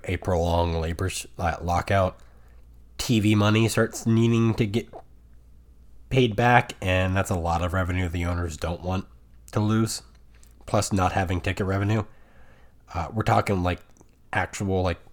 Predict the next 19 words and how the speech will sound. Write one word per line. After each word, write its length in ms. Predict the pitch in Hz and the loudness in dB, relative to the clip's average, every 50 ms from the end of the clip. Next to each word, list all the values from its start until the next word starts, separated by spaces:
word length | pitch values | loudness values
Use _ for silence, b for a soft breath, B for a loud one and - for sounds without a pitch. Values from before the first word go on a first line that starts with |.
| - - | -20 -12
possibly 580 | - - 107 85 87 - - 90 85 87 85 82 | -4 0 0 0 0 0 -2 -4 -2 -2 -4 -4
several 480 | - - - - 101 92 92 82 90 92 | -6 -8 -6 -4 -2 -2 -2 0 -2 -2
years 380 | 90 85 87 90 92 90 - | -2 -2 -2 -2 -2 -4 -4
in 120 | 95 90 87 | -4 -4 -4
the 100 | 82 80 | -4 -4
red 200 | 82 82 85 85 | -4 -4 -4 -6
at 120 | 87 - | -6 -4
that 160 | 90 90 - | -4 -6 -6
point. 320 | - - 95 95 95 95 - - - - - - - - - - - - - _ _ - - - - - _ _ _ _ - - | -6 -6 -4 -4 -4 -6 -8 -14 -20 -20 -20 -20 -20 -20 -20 -20 -20 -20 -20 _ _ -20 -20 -20 -20 -20 _ _ _ _ -20 -16
So 460 | - - - 87 82 82 80 76 - - - b b b b b b b b b b b b b b b b b b - - _ _ - - - - - - - - - - - - _ - - - | -10 -4 -2 0 0 0 0 -2 -6 -10 -18 b b b b b b b b b b b b b b b b b b -20 -20 _ _ -20 -20 -20 -20 -20 -20 -20 -20 -20 -20 -20 -20 _ -16 -8 -4
they 200 | 123 113 117 - | 0 2 2 2
have 260 | - - 98 95 92 | 2 0 0 0 0
a 80 | 92 | -2
financial 440 | 87 - 95 85 85 85 82 - 85 | -2 0 -2 -2 -2 -2 -2 -4 -4
incentive 440 | 80 76 - 87 80 78 82 76 76 | -6 -6 -6 -6 -6 -6 -6 -8 -6
not 520 | 85 85 85 80 78 78 76 - - - - | -6 -4 -4 -4 -4 -6 -6 -8 -10 -8 -6
to 100 | - 73 | -6 -4
have 300 | - - 80 76 71 71 | -4 -6 -6 -8 -8 -8
a 340 | 71 69 69 67 71 73 - | -8 -8 -8 -8 -10 -10 -12